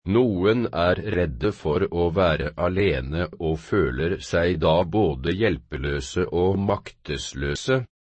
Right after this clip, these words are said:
noe som kan føre til at de finner seg i urimelig mye av frykt for å bli forlatt og alene.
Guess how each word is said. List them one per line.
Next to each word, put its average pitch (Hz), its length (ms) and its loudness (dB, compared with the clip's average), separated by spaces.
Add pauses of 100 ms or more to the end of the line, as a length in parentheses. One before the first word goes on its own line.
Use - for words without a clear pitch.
(100)
noe 113 380 4
som 113 320 2
kan 98 300 2
føre 87 480 0
til 98 340 0
at 90 280 0
de 78 200 -2
finner 98 540 0
seg 98 420 0
i 98 160 -4 (120)
urimelig 95 800 0
mye 85 480 0
av 95 340 2
frykt - 480 -6
for 85 320 0
å 78 180 -2
bli 71 280 -6
forlatt 131 520 2
og 76 240 0
alene. 85 640 2